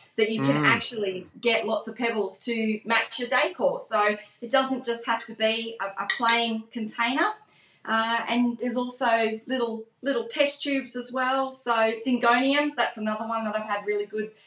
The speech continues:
Speaker 1: success with. Uh, and this was, this was actually from, from one that I accidentally broke off a bigger plant. And you can see how the, how the roots there have actually curled around and, and are growing to the,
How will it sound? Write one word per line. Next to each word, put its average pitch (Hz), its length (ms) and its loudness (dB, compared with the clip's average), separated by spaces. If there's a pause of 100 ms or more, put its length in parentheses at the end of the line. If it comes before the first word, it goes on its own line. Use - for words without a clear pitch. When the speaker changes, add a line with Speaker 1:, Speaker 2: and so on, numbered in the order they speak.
(120)
Speaker 1:
success 240 600 -2
with. 269 320 0 (100)
Uh, 196 340 -2 (280)
and 208 240 2
this 220 220 -4
was, 202 460 0 (260)
this 254 220 0
was 220 160 2
actually 208 480 0
from, 202 580 0 (560)
from 220 200 4
one 214 200 6
that 208 100 4
I 196 180 8
accidentally 208 440 -2
broke 208 360 2
off 220 320 0
a 185 80 -8
bigger 202 240 -2
plant. 294 500 2 (320)
And 240 160 2
you 233 80 -4
can 240 180 0
see 254 320 2
how 220 240 0
the, - 100 -6
how 220 140 -2
the 208 100 0
roots 254 380 2
there 208 200 4
have 196 100 4
actually 208 420 0
curled 233 360 0
around 202 380 0
and, 190 240 -8
and 196 140 -12
are 190 80 -16
growing 208 380 2
to 208 120 -12
the, 196 260 -4